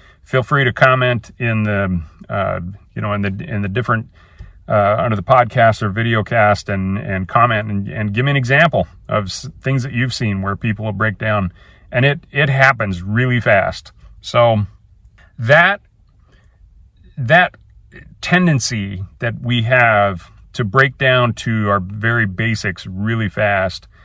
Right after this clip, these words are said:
um, is what's really required. Um, well, because of that,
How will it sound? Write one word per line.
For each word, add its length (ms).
um, 520
is 180
what's 500
really 440
required. 760
Um, 480
well, 160
because 380
of 80
that, 240